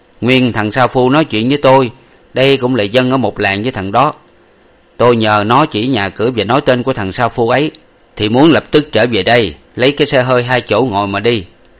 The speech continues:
Mai đâu có một thằng em con nhà chú của tôi đi chơi xe hơi, và tôi gặp nên tôi mượn nó đưa tôi lên Bà Điểm. Mai đó rồi rủi, bận lên Bình An tôi tìm được người sa phu, vụ khai thật rằng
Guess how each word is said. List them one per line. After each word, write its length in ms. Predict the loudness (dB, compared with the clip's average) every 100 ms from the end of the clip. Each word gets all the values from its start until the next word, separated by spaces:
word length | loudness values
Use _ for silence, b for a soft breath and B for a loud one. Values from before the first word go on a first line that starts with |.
| _ _
Mai 200 | -4 -2
đâu 260 | 2 2 2
có 140 | 2
một 180 | 0 0
thằng 200 | -6 -6
em 220 | -4 -4
con 220 | 0 0 2
nhà 140 | -4
chú 220 | 0 0
của 160 | 0 0
tôi 180 | 0 0
đi 100 | 0
chơi 220 | 0 0
xe 180 | 0 0
hơi, 280 | 2 0 -4 _ _ _
và 120 | -6
tôi 200 | -2 0
gặp 200 | 0 -4 -6 -6
nên 160 | -2
tôi 100 | -2
mượn 280 | -2 -2 0
nó 100 | 0
đưa 200 | 2 0
tôi 160 | 2 2
lên 200 | 2 0 -2
Bà 140 | -4
Điểm. 300 | -2 -2 -4 -6 _ _ _ _ _ _ _ -8
Mai 260 | 0 2 4
đó 180 | 2 2
rồi 140 | -2
rủi, 280 | -2 -2 -2 -6 _ _ _ _ _ -4
bận 220 | 0 2
lên 280 | 4 2 0
Bình 200 | -2 0
An 320 | 0 0 0
tôi 180 | -2 0
tìm 240 | -2 0
được 160 | -2 -2
người 140 | -4
sa 160 | 0 0
phu, 320 | 2 0 -2 _ _ _
vụ 240 | -2 -2 0
khai 240 | 0 0
thật 220 | -2 -6
rằng 360 | -2 -2 -2